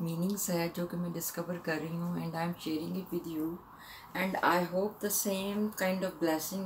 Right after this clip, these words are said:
and joy and pleasure you receive it as well। जो इतना खूबसूरत knowledge है उसकी जो opening up of जो ये जो है ना heart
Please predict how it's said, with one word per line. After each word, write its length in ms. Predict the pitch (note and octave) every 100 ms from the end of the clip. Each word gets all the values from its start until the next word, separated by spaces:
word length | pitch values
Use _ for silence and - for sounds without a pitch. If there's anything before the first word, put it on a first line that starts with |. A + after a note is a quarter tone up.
| F#3
and 160 | F#3 E3
joy 200 | E3 D#3 D#3+ F3
and 100 | F3 -
pleasure 480 | D#3 D#3 E3 F3+ F#3 - - - - - -
you 240 | E3+ G#3 A3+ A3
receive 440 | G#3 - F#3+ F#3
it 160 | F3+ -
as 260 | D#3+ D#3+ D3+
well। 260 | E3 E3 C#3 C#3+ - - - - - - - -
जो 260 | F3+ F3+ G#3
इतना 240 | G#3 G#3+
खूबसूरत 360 | G#3 - G#3 G3
knowledge 380 | D#3+ C#3+ F3 F3+
है 200 | F3+ F3+
उसकी 260 | - -
जो 220 | F#3 F#3 F#3 F#3 F#3 - - - - F#3
opening 420 | F#3 G#3+ A3+ G#3+
up 120 | F#3+ F#3
of 220 | F#3 F3+ - E3+
जो 140 | F3+ F3 F3+
ये 120 | F3+
जो 180 | F3 F3
है 200 | D#3+ D#3+
ना 140 | F#3+ F#3+ F#3 F3+ F3 E3+ - - - - - - - - - - - - - - - - - -
heart 480 | D#3+ F3+ F#3+ F3+